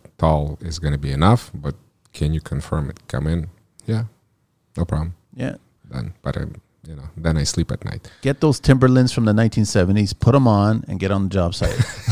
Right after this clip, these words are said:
Speaker 2: <laughs> I know there's lots of dust on them because they haven't seen a job site yet, but
Speaker 1: Yeah.
Speaker 2: get on the site. And I always tell the young guys, they're there not by the hour, they're there for the whole day if you wanted 'em to.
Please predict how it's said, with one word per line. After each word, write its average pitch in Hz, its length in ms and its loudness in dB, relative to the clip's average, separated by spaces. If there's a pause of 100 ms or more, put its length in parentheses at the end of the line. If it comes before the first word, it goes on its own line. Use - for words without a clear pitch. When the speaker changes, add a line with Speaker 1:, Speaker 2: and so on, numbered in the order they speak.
(280)
Speaker 2:
<laughs> - 1120 0
I 104 100 8
know 135 180 12
there's 143 160 10
lots 156 220 8
of 127 100 4
dust 135 300 6
on 110 180 6
them 117 200 6
because 110 180 0
they 104 60 0
haven't 107 200 0
seen 113 180 -2
a 107 40 0
job 110 280 0
site 90 180 -2
yet, 92 240 -2
but 107 100 -4
Speaker 1:
Yeah. - 120 -8
Speaker 2:
get - 20 2
on 165 100 2
the 165 80 0
site. - 360 2
And 123 100 4
I 147 100 8
always 160 180 10
tell 160 140 8
the 135 60 6
young 143 220 8
guys, 107 320 6 (840)
they're 123 200 6
there 151 420 8
not 151 260 2
by 165 180 8
the 117 160 6
hour, 101 440 8
they're 117 220 4
there 175 220 6
for 143 160 2
the 117 120 4
whole 127 280 6
day 127 260 2
if 113 160 0
you 98 100 -2
wanted 101 400 2
'em 80 120 -4
to. - 280 -10